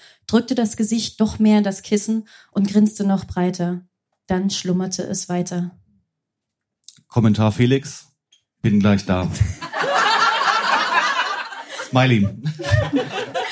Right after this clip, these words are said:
Speaker 1: Zwölfter Dezember zweitausendzehn.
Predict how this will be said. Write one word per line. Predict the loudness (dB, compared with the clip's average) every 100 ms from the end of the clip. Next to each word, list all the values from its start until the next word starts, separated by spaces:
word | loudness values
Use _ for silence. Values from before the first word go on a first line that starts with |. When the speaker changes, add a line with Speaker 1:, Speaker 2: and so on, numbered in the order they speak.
| -10 -12 -16 -20 _ _ -4
Speaker 1:
Zwölfter | 2 4 4 2
Dezember | 0 0 0 0 0
zweitausendzehn. | -2 2 2 2 0 0 0 -2 -6